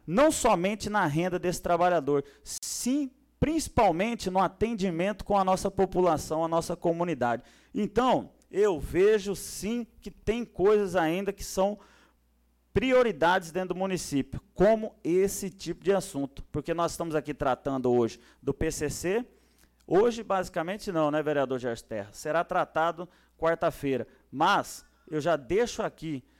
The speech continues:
para os senhores essa preocupação e peço apoio para esse projeto de lei. Peço até ao vereador Gerson Terra que ele possa me ajudar a formular esse projeto de lei, baseado na legalidade. O senhor tem conhecimento de causa de sindicato,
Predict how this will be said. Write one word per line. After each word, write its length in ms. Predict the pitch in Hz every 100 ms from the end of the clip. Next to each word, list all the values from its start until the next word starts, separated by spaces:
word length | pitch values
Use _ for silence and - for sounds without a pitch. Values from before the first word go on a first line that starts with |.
| _ -
para 120 | 160
os 80 | 143
senhores 640 | - 147 196 185 120 - -
essa 280 | 156 160
preocupação 760 | 175 175 170 - 170 - 151 147
e 160 | 180 185
peço 540 | - 170 190 190 202
apoio 600 | 180 - 147 160 175 175
para 200 | 180 147
esse 140 | 147 -
projeto 500 | 151 139 135 143 135
de 100 | 139
lei. 300 | 123 113 - _ _ -
Peço 260 | 190 -
até 240 | 190 - 202
ao 80 | 196
vereador 600 | - 160 180 170 160 170
Gerson 320 | 160 - -
Terra 180 | 165 160
que 100 | 180
ele 100 | 156
possa 600 | - 175 214 202 - 151
me 120 | 151
ajudar 380 | 147 143 139 143
a 60 |
formular 760 | 139 175 202 196 160 143 160 151
esse 140 | 135
projeto 400 | - 139 131 139
de 80 | 120
lei, 280 | 135 185 180 - _ _ _ _ _
baseado 680 | 107 151 165 139 156 156 147
na 100 | 151
legalidade. 680 | 151 139 143 131 139 160 147
O 20 |
senhor 220 | - 160
tem 180 | - 156
conhecimento 600 | 156 151 139 139 143 135
de 80 | 139
causa 400 | - 139 139 131
de 80 |
sindicato, 800 | 120 143 135 135 143 151 - -